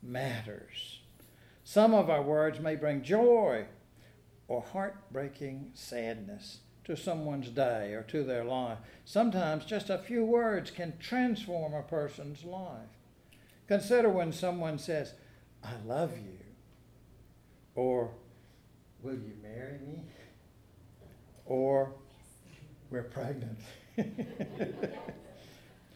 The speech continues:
Or on the other hand, "I'm leaving. I want a divorce." I remember the awful suspense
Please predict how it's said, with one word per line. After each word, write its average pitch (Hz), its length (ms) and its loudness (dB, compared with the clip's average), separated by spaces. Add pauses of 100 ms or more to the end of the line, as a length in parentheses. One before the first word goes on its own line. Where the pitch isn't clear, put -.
(460)
Or 202 220 12
on 190 160 8
the 170 80 8
other 175 220 6
hand, 165 440 2 (380)
"I'm 113 240 0
leaving. 107 420 0 (1400)
I 214 140 -2
want 113 280 -2
a 104 40 -12
divorce." - 760 -2 (2000)
I 139 100 6
remember 156 520 6
the 117 260 0
awful 147 460 2
suspense - 1000 -4